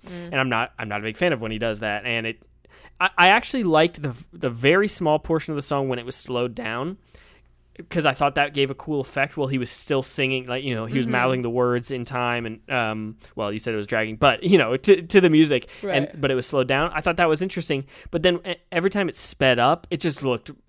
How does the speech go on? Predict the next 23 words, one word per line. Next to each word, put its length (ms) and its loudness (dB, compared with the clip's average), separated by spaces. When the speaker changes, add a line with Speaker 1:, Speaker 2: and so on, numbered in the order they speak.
Speaker 2:
weird. 800 0
It 140 -8
looked 220 -4
like 280 2
an 140 -2
old, 480 2
like, 380 -2
silent 600 2
film 640 2
kinda 340 -2
style. 720 2
Like, 220 -2
it 80 -4
was 160 -2
just 140 -10
very 320 -4
bizarre. 480 -4
I 80 -2
didn't 240 -8
like 160 -10
that 160 -6
at 100 -4
all. 300 -2